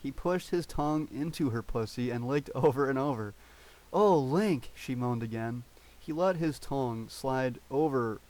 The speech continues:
her clitoris and moved back up to her mouth. But this time she was ready and pushed him on the table again. She slowly undid his belt and whisked it off of him. She ripped his boots and trousers off, and his penis <laughs> flung out, sticking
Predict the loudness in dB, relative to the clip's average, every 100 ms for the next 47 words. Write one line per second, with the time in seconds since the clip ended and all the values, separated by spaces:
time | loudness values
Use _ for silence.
0 | -20 -8 -6 -4 -6 -4 -4 -4 -6 -12
1 | -20 -20 -20 -12 -2 2 6 4 6 4
2 | 4 4 -2 0 -2 -2 -2 -4 -6 -10
3 | -16 -20 -20 -16 -10 -4 -4 -2 -2 0
4 | -2 -2 -2 0 0 2 -2 -4 0 0
5 | 0 -6 -2 0 0 -2 -2 -2 0 -4
6 | -4 -8 -10 -14 -20 -20 -20 -20 -20 -20
7 | -20 -20 -20 -20 -20 -20 -14 -8 -4 0
8 | 2 2 2 2 2 2 0 0 0 -2
9 | -4 -4 -2 -2 -4 -14 -8 -6 -2 -2
10 | -2 -8 -10 -12 -12 -14 -20 -20 -20 -20
11 | -10 -4 0 0 0 -2 -2 -2 0 2
12 | 2 -2 -10 -4 -2 -2 -4 0 2 2
13 | 2 -2 -2 -4 -4 -4 -4 -2 -4 -6
14 | -8 -4 -4 -6 -10 -8 -2 2 2 2
15 | -2 -6 -4 -2 2 0 0